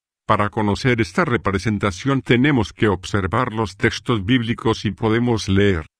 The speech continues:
En Apocalipsis trece, uno podemos leer: "Vi una bestia que salió del mar. Tenía diez cuernos y siete cabezas,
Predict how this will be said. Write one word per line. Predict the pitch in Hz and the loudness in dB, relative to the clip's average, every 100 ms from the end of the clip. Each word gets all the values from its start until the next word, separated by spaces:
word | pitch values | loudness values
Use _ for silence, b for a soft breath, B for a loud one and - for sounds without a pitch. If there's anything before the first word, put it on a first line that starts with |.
| _ _ _ _ | _ _ _ _
En | 110 101 | 2 4
Apocalipsis | 98 120 110 107 160 - - 123 | 2 0 -2 0 0 0 -2 -4
trece, | - 123 110 147 175 202 _ - | -2 -2 0 0 -2 -4 _ 2
uno | 135 143 156 | 4 6 4
podemos | - 135 127 135 131 | 2 2 2 0 -2
leer: | 104 101 92 78 _ _ _ _ _ - | 0 0 0 -4 _ _ _ _ _ -8
"Vi | 95 156 | 0 2
una | 170 151 107 | 2 2 0
bestia | 123 127 - 127 120 | 0 -2 -2 0 0
que | 107 | 0
salió | - 104 104 101 92 | 0 0 2 2 2
del | 90 87 | 2 2
mar. | 104 82 - _ _ _ _ _ | 2 0 -4 _ _ _ _ _
Tenía | 110 101 113 104 | 4 4 4 4
diez | 92 95 104 - | 2 2 2 0
cuernos | 117 113 110 110 | 0 0 0 0
y | 123 | 0
siete | 101 123 139 - 120 | -2 0 -2 -2 -4
cabezas, | - 92 101 87 87 78 - | 0 2 2 0 -6 -12 -14